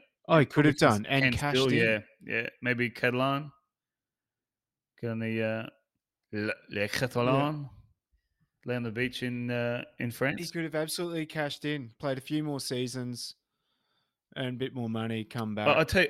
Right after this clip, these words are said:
Speaker 2: I tell you why.
Speaker 1: But he wanted to, I think he wanted to prove it to himself that he could, that he could still
Speaker 2: I tell
Speaker 1: play.
Speaker 2: you why he didn't go to England.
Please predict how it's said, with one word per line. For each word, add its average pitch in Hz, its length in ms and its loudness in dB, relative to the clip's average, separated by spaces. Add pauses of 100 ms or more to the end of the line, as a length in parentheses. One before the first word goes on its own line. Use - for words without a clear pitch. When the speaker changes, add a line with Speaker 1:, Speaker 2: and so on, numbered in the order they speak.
Speaker 2:
I 147 80 6
tell 180 200 2
you 156 100 4
why. 139 220 8
Speaker 1:
But 139 80 2
he 147 80 4
wanted 170 240 0
to, 160 200 0
I 147 60 0
think 190 180 0
he 214 80 -2
wanted 175 200 0
to 123 100 -10
prove 131 240 -2
it 170 80 -8
to 139 100 -6
himself 113 360 -4
that 110 120 -6
he 110 80 -4
could, 110 240 -8
that 107 140 -6
he 104 60 -8
could 104 200 -12
still 107 320 -8
Speaker 2:
I 110 60 0
tell 127 100 0
Speaker 1:
play. 165 80 6
Speaker 2:
you 160 80 6
why 151 140 6
he 135 80 4
didn't 131 160 2
go 127 80 6
to 113 100 2
England. 113 340 -2